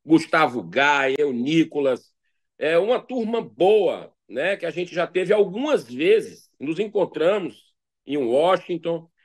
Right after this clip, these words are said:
né, fizemos também incursões, é, também, é, não apenas em Washington,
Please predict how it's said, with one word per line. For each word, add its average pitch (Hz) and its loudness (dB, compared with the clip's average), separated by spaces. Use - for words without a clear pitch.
né, 151 2
fizemos 165 0
também 156 0
incursões, 165 2
é, 131 4
também, 151 -2
é, 127 -2
não 170 2
apenas 165 0
em 135 -4
Washington, 139 0